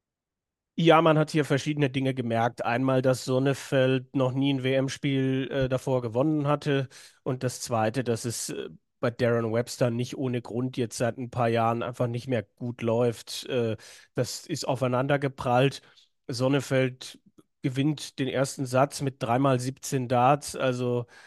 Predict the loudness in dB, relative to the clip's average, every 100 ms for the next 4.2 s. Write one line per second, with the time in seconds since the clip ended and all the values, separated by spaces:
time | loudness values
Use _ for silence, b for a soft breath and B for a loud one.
0 | B B B _ _ -2 0 0 -4 -6
1 | -14 -10 0 2 2 2 -2 -2 -2 0
2 | 2 4 2 0 -6 -4 0 0 2 4
3 | 4 4 0 -2 B B B -6 0 2
4 | 2 -2